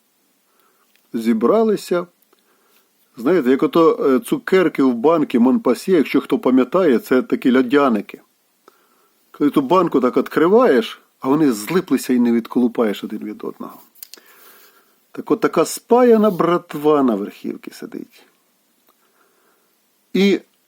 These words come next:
нічого ти їм не зробиш. Але, знаєте, я був маленький, слабенький, розковиряти не міг, тому підходив, брав молотком тільки гець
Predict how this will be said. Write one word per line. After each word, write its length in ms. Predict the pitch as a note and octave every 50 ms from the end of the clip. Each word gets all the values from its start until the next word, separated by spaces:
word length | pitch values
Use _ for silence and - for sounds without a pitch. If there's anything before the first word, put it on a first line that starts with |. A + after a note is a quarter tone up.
| _
нічого 920 | - D3+ E3+ G3+ A#3+ C#4 C4+ A3+ - - - - - - G#3 F#3 E3+ D#3
ти 160 | - - D3
їм 240 | C#3 C3 B2+ A#2 A2+
не 100 | A#2 A2+
зробиш. 560 | G2+ G2 G#2 G2 - - - - - - - _ _ _ _ _ _ _ _ _ _ _ _ _ _ _ _ _ _ _ _ _ _
Але, 560 | - D#3+ G3+ A#3 C4+ C#4+ C#4 C4 A3+ F#3+ - - - C#3+ C#3+ E3+
знаєте, 300 | A3+ A#3 G3+ - - F3+
я 140 | F3 F3+
був 220 | E3+ D#3 F#3 F3+ F3+
маленький, 560 | F3+ F3+ F3+ G3 G3+ G3 G3 E3 - D3+ B2+
слабенький, 560 | - - - D3 C#3+ D#3+ E3+ F3 D#3 - C#3+ C3
розковиряти 520 | C3 B2+ - - C#3 C3+ C#3 D3 C#3 C#3
не 80 | - D3
міг, 220 | D#3 F3 F#3 D#3+
тому 200 | - - C3 B2+
підходив, 500 | A#2 - D#3 - - - - D3+ C#3+ B2
брав 220 | A#2+ C#3 A3 A3+ D#3+
молотком 480 | C3 A#2+ G#2+ A2+ A2 - - - G#2
тільки 280 | F#2+ - A#2 - - A#2
гець 420 | A2+ F#3 C#4+ C#4+ A3 - - -